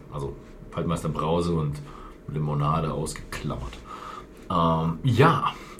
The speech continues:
ich gehe mal davon aus, Wacholder haben sie auch noch mit drin, sonst würden sie sich nicht Gin nennen können. Und ja, die Flasche kostet, ja, knapp unter dreißig Euro. Ist jetzt für eine neue Brennerei nicht so verkehrt.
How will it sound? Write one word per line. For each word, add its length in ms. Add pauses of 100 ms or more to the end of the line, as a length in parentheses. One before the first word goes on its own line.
(260)
ich 140
gehe 140
mal 100
davon 220
aus, 320
Wacholder 320
haben 140
sie 120
auch 100
noch 120
mit 160
drin, 220
sonst 280
würden 200
sie 120
sich 160
nicht 300 (640)
Gin 560
nennen 420
können. 600 (1000)
Und 560
ja, 160
die 80
Flasche 360
kostet, 460 (240)
ja, 160 (140)
knapp 280
unter 280
dreißig 480
Euro. 400 (840)
Ist 160
jetzt 160
für 160
eine 140
neue 340
Brennerei 720 (1300)
nicht 240
so 80
verkehrt. 420